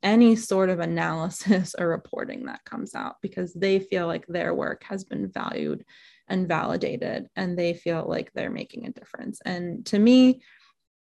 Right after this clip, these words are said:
if that's as far as we get in a contract, <laughs> sometimes that's okay, um, because that's foundational to being able to do some of the later work that comes down the road in terms of data collection and reporting.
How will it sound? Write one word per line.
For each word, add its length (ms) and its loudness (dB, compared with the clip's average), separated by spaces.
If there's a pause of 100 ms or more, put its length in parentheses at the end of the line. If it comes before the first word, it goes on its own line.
(120)
if 120 -2
that's 260 2
as 140 2
far 220 6
as 120 4
we 80 0
get 200 -2
in 120 -4
a 60 -4
contract, 560 2
<laughs> 20 -8
sometimes 680 6
that's 220 2
okay, 460 -2 (440)
um, 220 -4
because 320 -4
that's 260 -2
foundational 720 -2
to 140 -6
being 260 -4
able 320 -4 (120)
to 440 -4
do 160 -2
some 260 -8
of 160 -10
the 100 -4
later 380 -6
work 300 -10
that 140 -12
comes 280 -8
down 280 -10
the 100 -10
road 280 -8
in 100 -12
terms 260 -12
of 100 -8
data 300 -8
collection 480 -12
and 120 -10
reporting. 680 -12